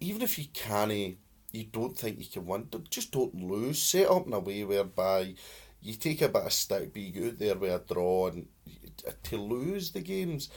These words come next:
and lose them so easily with corners. I mean, I think we had, like, fifteen corners, never done anything.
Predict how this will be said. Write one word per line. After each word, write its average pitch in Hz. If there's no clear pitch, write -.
and 101
lose 110
them 98
so -
easily 120
with 90
corners. 120
I 104
mean, 95
I -
think 131
we -
had, 107
like, 85
fifteen 101
corners, 104
never 101
done 85
anything. 90